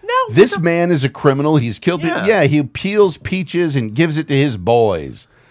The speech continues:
Speaker 2: 'Cause,
Speaker 1: Yeah.
Speaker 2: hey, you know, hey, if your hu-, hungry men don't work well, da, da, da, hey,
Speaker 1: Here's a
Speaker 2: taking
Speaker 1: bunch of
Speaker 2: care of
Speaker 1: pears
Speaker 2: you.
Speaker 1: I've been carving all afternoon.
Speaker 2: Yeah, enjoy, boys.
Speaker 1: Eat these before we go and kill a family.
Speaker 2: Yeah.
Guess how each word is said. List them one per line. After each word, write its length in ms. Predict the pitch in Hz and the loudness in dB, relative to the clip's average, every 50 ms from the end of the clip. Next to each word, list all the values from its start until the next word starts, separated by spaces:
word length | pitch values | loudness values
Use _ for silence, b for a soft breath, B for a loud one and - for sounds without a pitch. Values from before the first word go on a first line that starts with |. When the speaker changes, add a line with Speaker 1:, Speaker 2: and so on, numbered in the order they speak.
| b b | b b
Speaker 2:
'Cause, 240 | - 131 131 110 131 | -2 -2 0 2 2
Speaker 1:
Yeah. 60 | 156 | 2
Speaker 2:
hey, 200 | 175 165 143 127 123 | 4 4 4 2 2
you 60 | 131 | 2
know, 220 | 131 131 131 131 143 | 2 2 0 0 0
hey, 280 | 156 165 156 131 117 110 | 0 2 0 0 -2 -2
if 140 | 104 95 110 | -4 -4 -4
your 160 | 117 113 113 | -2 -2 -2
hu-, 160 | - - 135 117 | -2 -2 -2 0
hungry 260 | 113 151 170 175 180 | 0 0 2 2 2
men 160 | 185 202 202 190 | 2 2 2 2
don't 160 | 214 208 202 | 0 0 4
work 200 | 214 214 185 131 | 4 2 2 4
well, 220 | 170 165 156 143 143 | 2 2 2 2 2
da, 100 | 160 180 | 0 0
da, 100 | 170 170 | 0 0
da, 200 | 170 165 156 143 | 2 4 4 4
hey, 140 | 147 165 156 | 4 4 2
Speaker 1:
Here's 180 | - - - | 2 2 2
a 20 | 160 | 2
Speaker 2:
taking 40 | 170 | 2
Speaker 1:
bunch 100 | 220 - | 0 0
of 40 | 175 175 | -2 0
Speaker 2:
care 100 | 165 160 | 2 2
of 40 | - | 4
Speaker 1:
pears 140 | 220 208 196 | 4 2 2
Speaker 2:
you. 40 | 180 | 0
Speaker 1:
I've 40 | 160 | -2
been 160 | 165 151 127 | -4 -6 -6
carving 360 | - - 175 170 160 165 160 | -2 0 2 2 2 2 0
all 200 | 160 160 160 156 | 2 2 2 2
afternoon. 580 | 156 160 160 160 160 160 160 165 175 185 190 190 | 2 0 0 -2 -2 -2 0 0 0 -2 -2 -2
Speaker 2:
Yeah, 200 | 240 208 180 - | -2 -2 -2 -2
enjoy, 680 | - 220 226 202 147 - - 180 165 143 120 101 90 | 0 0 2 0 0 2 4 4 4 4 4 2 0
boys. 480 | 69 71 110 117 135 135 135 131 127 123 | -4 0 2 2 4 4 4 2 2 0
Speaker 1:
Eat 260 | 127 127 139 135 120 | 0 0 -2 -4 -6
these 220 | 113 101 - - - _ - | -10 -14 -16 -20 -18 _ -10
before 280 | 143 143 156 180 170 | -10 -4 -2 -2 -2
we 120 | 165 170 156 | -2 -2 -4
go 180 | 143 175 170 | -4 -2 -2
and 160 | 160 151 135 - | -2 -4 -8 -8
kill 240 | - 208 220 208 | -6 -4 -2 -2
a 60 | 160 120 | -2 -4
family. 600 | - - 156 156 151 147 135 113 98 82 73 - | -4 -2 0 2 2 0 0 -4 -8 -10 -8 -2
Speaker 2:
Yeah. 420 | 175 190 233 - 151 113 92 76 | 0 2 2 4 4 4 2 0